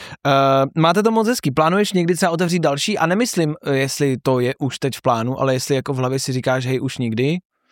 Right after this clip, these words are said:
Jako já si říkám u stěhování, já už se prostě nebudu stěhovat. Já prostě ty věci, co tam jsou, zapálím a prostě začnu žít nový život někde jinde.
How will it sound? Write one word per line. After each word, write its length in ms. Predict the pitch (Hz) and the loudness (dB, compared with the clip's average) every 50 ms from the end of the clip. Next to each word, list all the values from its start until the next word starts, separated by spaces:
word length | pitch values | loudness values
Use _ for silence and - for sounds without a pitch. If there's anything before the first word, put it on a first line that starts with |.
| _ _ _ _ _ _ _ - - - - - | _ _ _ _ _ _ _ -20 -20 -20 -12 -6
Jako 240 | - 120 110 - 127 | -6 -4 -2 0 2
já 180 | 127 117 110 | 2 2 2
si 120 | 110 - 131 | 0 0 -2
říkám 240 | 127 120 127 127 127 | 0 0 0 0 -2
u 60 | 117 | -2
stěhování, 560 | - - 120 113 113 113 113 110 107 113 120 | -2 -2 -2 -2 -2 -2 -2 -2 -2 -4 -4
já 60 | 127 127 | -4 -6
už 80 | - | -8
se 80 | - 120 | -8 -10
prostě 200 | 113 - - 120 | -8 -6 -4 -4
nebudu 200 | 113 107 110 107 | -4 -4 -4 -6
stěhovat. 440 | - - 104 101 101 104 117 151 - - _ _ - - - - - - _ _ _ _ _ - | -6 -6 -6 -4 -4 -4 -6 -8 -10 -14 _ _ -20 -20 -20 -20 -20 -20 _ _ _ _ _ -6
Já 100 | 110 107 | -4 -4
prostě 240 | - 117 - - 117 | -4 -4 -4 -2 -2
ty 80 | 120 113 | -2 -2
věci, 180 | 113 107 120 110 | -2 -2 -2 -2
co 40 | |
tam 120 | 110 113 110 | -2 -2 -2
jsou, 180 | - 117 113 | -2 -2 -2
zapálím 460 | 110 110 104 - 110 104 104 110 113 - | 0 -2 0 0 0 0 0 -2 -4 -4
a 60 | 110 110 107 | -6 -8 -8
prostě 280 | - 113 110 - - 117 | -6 -8 -6 -4 -4 -4
začnu 240 | 107 - - 117 113 | -4 -4 -4 -4 -4
žít 140 | 110 107 | -2 -2
nový 180 | 117 110 107 104 | -2 -4 -4 -4
život 240 | 104 110 117 113 113 | -2 -2 -2 -2 -2
někde 200 | 110 110 110 110 | -2 -2 -2 -2
jinde. 240 | 101 101 101 110 | -4 -4 -6 -8